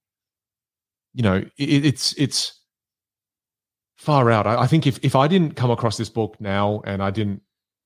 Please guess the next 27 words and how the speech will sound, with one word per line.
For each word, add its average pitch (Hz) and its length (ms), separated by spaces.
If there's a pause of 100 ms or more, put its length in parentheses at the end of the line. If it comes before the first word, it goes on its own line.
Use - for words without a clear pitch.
study 117 400
it 120 100
and 104 80
will 101 100
continue 110 380
to 113 60
study 117 360
it 120 100
and, 101 140
and 98 140
hopefully 107 280
have 101 160
you 104 120
hold 101 180
me 101 100
accountable, 101 500 (680)
I 147 160
reckon, 139 400
again, 117 580
I 123 140
just 156 260
know 123 220
I'm 127 240
one 131 140
of 156 80
those 127 220
characters 104 640